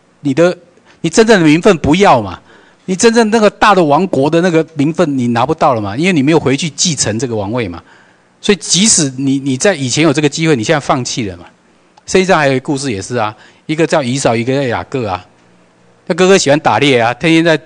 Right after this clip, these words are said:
田里面打猎啊，他弟弟就每天在妈妈旁边绕啊，他妈妈就想帮弟弟变哥哥啊，因为哥哥有两份的财产啊。就要看哥哥回来的时候，你就给他红豆汤，然后你就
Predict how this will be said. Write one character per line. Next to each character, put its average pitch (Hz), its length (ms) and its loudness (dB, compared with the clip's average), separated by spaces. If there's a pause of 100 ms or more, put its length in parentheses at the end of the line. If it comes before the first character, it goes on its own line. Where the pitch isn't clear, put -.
(300)
田 143 140 0
里 143 80 0
面 135 120 -2
打 - 160 -4
猎 110 180 -4
啊， 98 100 -6 (360)
他 175 80 -2
弟 196 160 0
弟 139 80 -6
就 160 100 4
每 120 160 -2
天 147 180 0
在 156 120 0
妈 143 160 0
妈 147 140 0
旁 127 200 -6
边 135 160 -2
绕 135 160 2
啊， 104 180 -2 (240)
他 160 60 -6
妈 160 120 2
妈 160 120 4
就 156 160 -4
想 117 140 -2
帮 135 160 -2
弟 147 120 -4
弟 117 100 -4
变 127 160 -2
哥 123 140 -6
哥 120 220 -4
啊， 113 180 -4 (140)
因 180 80 -4
为 165 40 -2
哥 165 120 -2
哥 165 80 0
有 156 80 2
两 110 180 -2
份 139 120 -2
的 113 80 -6
财 104 180 -8
产 92 240 -12
啊。 92 80 -20 (640)
就 156 160 0
要 151 60 0
看 131 140 -2
哥 165 120 2
哥 165 140 2
回 143 100 0
来 110 80 -2
的 107 60 -2
时 127 80 -8
候， 113 40 -4
你 101 60 -6
就 113 60 -4
给 110 100 -8
他 101 80 -4
红 107 140 -6
豆 120 120 0
汤， 107 240 -4 (560)
然 123 120 0
后 139 80 0
你 107 80 -8
就 120 200 -4